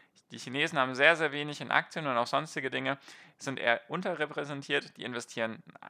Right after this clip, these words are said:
eigentlich alles in Immobilien. Und da ist es eben so, dass die Preise in China teilweise zweistellig gestiegen sind pro Jahr, vielleicht sogar teilweise sogar pro Monat. Also da haben sich wirklich die Preise exorbitant gesteigert und in manchen Teilen von China noch mehr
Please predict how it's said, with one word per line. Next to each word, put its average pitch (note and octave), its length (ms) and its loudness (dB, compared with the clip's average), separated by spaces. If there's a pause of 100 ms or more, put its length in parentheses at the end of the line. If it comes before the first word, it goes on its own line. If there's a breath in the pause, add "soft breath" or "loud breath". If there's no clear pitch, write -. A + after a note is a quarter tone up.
(300)
eigentlich C3+ 380 2
alles A#2+ 260 0
in G2+ 100 -12
Immobilien. G2 460 -12 (800)
Und A#2+ 100 -4
da A#2+ 80 12
ist D3 120 6
es C#3+ 100 -6
eben C3 240 -2
so, A#2+ 160 0
dass A2 160 2
die G#2+ 100 -10
Preise A#2+ 400 4
in G#2 100 -8
China B2+ 400 -2 (400 loud breath)
teilweise A#2+ 680 6 (480 soft breath)
zweistellig A#2 640 6
gestiegen G#2 340 -10
sind G2 220 -4
pro G#2+ 220 0
Jahr, A2+ 280 10
vielleicht G#2+ 280 2
sogar G2+ 160 2
teilweise G2+ 480 4
sogar G2 240 -2
pro - 160 -10
Monat. G2 340 -4
Also G2+ 160 -4
da A2 100 2
haben A#2+ 140 -2
sich A2+ 180 -10
wirklich A2+ 260 -6
die G2+ 100 -12
Preise A2 440 6 (360 loud breath)
exorbitant B2 580 0
gesteigert C#3+ 500 6 (540 soft breath)
und B2 300 2
in B2 100 -6
manchen B2 340 4
Teilen A#2 280 2
von A#2+ 160 -10
China A2+ 240 -2
noch G#2 200 -2
mehr D#3 360 4